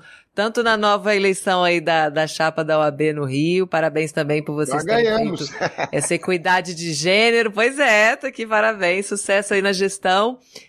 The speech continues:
Speaker 1: e também na comissão. Muito obrigada pela sua participação aqui hoje,
Speaker 2: Muito
Speaker 1: doutor
Speaker 2: obrigado.
Speaker 1: Humberto.
Speaker 2: Eu que agradeço. Foi uma, uma manhã muito, é, importante e honrosa.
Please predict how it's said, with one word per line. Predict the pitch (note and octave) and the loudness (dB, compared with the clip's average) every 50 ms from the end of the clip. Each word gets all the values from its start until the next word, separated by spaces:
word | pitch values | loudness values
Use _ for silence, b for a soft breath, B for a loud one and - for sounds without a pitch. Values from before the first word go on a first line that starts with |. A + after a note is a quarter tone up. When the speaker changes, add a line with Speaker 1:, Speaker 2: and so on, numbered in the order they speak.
| B - | B -8
Speaker 1:
e | G#3 | -4
também | - A#3+ A#3 G#3 G#3 G#3 G#3 | -2 -2 -2 0 0 0 0
na | G#3 G#3+ | 0 0
comissão. | G#3+ A3+ G#3+ G#3+ A#3 A3 - - E3+ D#3 D#3 | 0 -2 -2 -2 -2 -4 -2 -2 -2 -2 -2
Muito | D#3+ F#3+ G3 A3 | -2 -4 -4 -4
obrigada | G3+ G3+ G3+ F#3 F#3 E3+ D#3+ D#3+ E3 | -2 -2 -2 -2 -2 -2 -2 -2 -4
pela | F3 E3 E3 | -6 -6 -4
sua | - E3+ E3 | -4 -6 -4
participação | - E3+ D#3 - - - F3 E3+ - - D#3+ D#3 | -4 -4 -4 -6 -6 -6 -6 -6 -4 -4 -4 -4
aqui | D#3+ - - D#3+ | -4 -4 -4 -2
hoje, | D3+ D3 C#3 | -2 0 0
Speaker 2:
Muito | D3+ D3+ D3+ | -2 -2 -2
Speaker 1:
doutor | D#3+ D#3+ | -2 -4
Speaker 2:
obrigado. | C#3 C3 B2+ A#2 | -2 -2 -2 -2
Speaker 1:
Humberto. | G#2+ F#2+ - - C3+ _ - - - - | -2 -2 -4 -6 -8 _ -16 -14 -8 -4
Speaker 2:
Eu | D#3 E3+ D#3+ | -4 -4 -4
que | E3 F#3 | -2 -4
agradeço. | E3+ D#3+ E3 D#3+ C#3+ B2 B2+ D3+ D#3+ E3 D#3+ - - - - | -2 0 0 -2 -2 -4 -4 -4 -2 -2 -4 -6 -12 -8 -4
Foi | D#3+ D#3 | -2 -2
uma, | D3+ D3+ D3+ D3 C#3 C3 A#2+ A#2 A2+ A2+ G#2+ A2+ | -2 0 0 0 0 0 0 0 -2 -2 -4 -6
uma | A2+ A#2 A#2 A#2 A#2 | -6 -6 -4 -4 -2
manhã | A#2+ B2 B2 B2 B2+ B2+ B2+ | 0 0 0 0 2 0 0
muito, | A#2+ A#2+ C3+ C#3+ C#3 - - C#3 B2+ B2 A#2 A2+ A2 G#2+ F#2+ F2+ F#2 F#2+ | 0 0 0 -2 -2 -4 -4 -2 0 0 0 0 0 0 0 0 0 0
é, | F#2+ G#2 G#2+ G#2 G2+ G2+ G2 F#2+ F#2+ G2+ G2+ | 0 2 2 2 2 2 2 2 2 0 0
importante | G#2 F#2 - - G#2+ - - _ - D#3+ E3+ F3+ F3+ E3+ - - F#3 F3+ - B B B B B B - | -2 -2 -2 -4 -4 -6 -6 _ -2 0 0 0 -2 -4 -4 -4 -4 -4 -4 B B B B B B -4
e | - A#2 A#2+ A#2+ A#2+ | -2 0 0 2 0
honrosa. | A#2+ A#2+ A2+ A#2+ C3 C#3+ D#3+ F3+ F#3+ F3+ D#3 F3+ F#3+ F#3 | 0 0 0 0 2 2 4 2 2 0 -2 -2 -4 -4